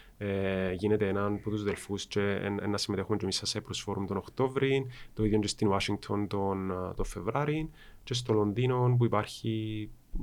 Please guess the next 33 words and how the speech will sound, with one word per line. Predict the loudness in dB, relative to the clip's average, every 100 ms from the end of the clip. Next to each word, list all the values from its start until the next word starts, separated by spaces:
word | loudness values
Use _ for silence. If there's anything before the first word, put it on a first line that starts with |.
| -4
και | -2
με | -2
πιο | 2 2
έντονο | 2 -2
ίσως | -2 -6
κυπριακό | -10 -6 -4 -4
στοιχείο, | -4 -2 0 0 0 -4
προσπαθούμε | -6 -6 -4 -2 0 0 0
και | -2
εκεί, | -4 -4 -4 -4
εκεί | -2 0
να | 0
γίνει | 0 0
κάτι | 0
το | 0
δύο |
χιλιάδες | -2 -4
είκοσι | -4 -6 -6
τέσσερα. | -2 -2 0 0 2
Άρα, | 4 4 2 -6 -12 -12 -2
ε, | 4 6 8
να | 8
μην | 8 8 6 4
συζητούμε | 2 0 2 2 2 2
εδώ | 2 2 4 6 4 0
στην | -4 -2
Κύπρο | -2 -2 -2 0 -2 -6 -16 -20 -6
για | -6
πράγματα | 0 2 4 2
που | 0
γίνονται | 0 -2 -2 -2 -2 -2 -4 -4
αλλού, | -4 -2 2 2 2 0 0
αλλά | 0 4 4 4 0